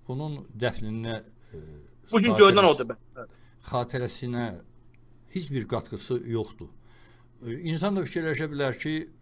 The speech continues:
Speaker 1: normalda, e, hələ mən ən yaxşı variant deyirəm, fikirləşə bilər ki, deməli bunların nəsə kompleksi var, deməli bunlar nəsə özlərini xəcalətli sayırlar, deməli bunların hansısa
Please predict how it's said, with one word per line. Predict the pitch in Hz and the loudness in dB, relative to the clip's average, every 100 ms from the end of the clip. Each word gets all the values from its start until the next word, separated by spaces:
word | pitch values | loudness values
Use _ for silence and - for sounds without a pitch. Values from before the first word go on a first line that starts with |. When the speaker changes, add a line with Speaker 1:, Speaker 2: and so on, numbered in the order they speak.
| - - | -20 -14
Speaker 1:
normalda, | 104 117 123 117 120 82 87 - - | -6 -4 -2 -2 -2 -6 -10 -20 -18
e, | 95 101 - | -16 -14 -8
hələ | 123 127 | -6 -4
mən | 127 131 | -4 -6
ən | 127 135 | -4 -4
yaxşı | 120 - 110 | -4 -6 -6
variant | 104 98 92 80 | -4 -4 -8 -10
deyirəm, | 85 82 80 | -14 -12 -12
fikirləşə | 123 120 110 135 | -8 -8 -8 -8
bilər | 117 110 | -8 -8
ki, | 104 127 131 - - - - | -6 -8 -8 -12 -20 -20 -10
deməli | 151 190 202 | -4 -4 -2
bunların | 160 139 139 143 - - - - - | -2 -2 -2 -8 -14 -20 -20 -20 -12
nəsə | 120 135 131 | -6 -6 -6
kompleksi | 135 127 95 78 - 76 | -6 -8 -8 -10 -10 -12
var, | 71 - | -14 -12
deməli | - 120 156 | -8 -6 -4
bunlar | 135 131 123 | -4 -4 -4
nəsə | 113 113 | -6 -6
özlərini | 98 101 113 | -4 -4 -4
xəcalətli | 107 98 101 92 - - | -6 -4 -4 -4 -8 -10
sayırlar, | - 80 69 69 67 - - | -10 -10 -12 -16 -16 -18 -12
deməli | 104 123 151 | -8 -6 -4
bunların | 143 131 123 | -4 -4 -4
hansısa | 117 110 - 107 | -6 -6 -6 -6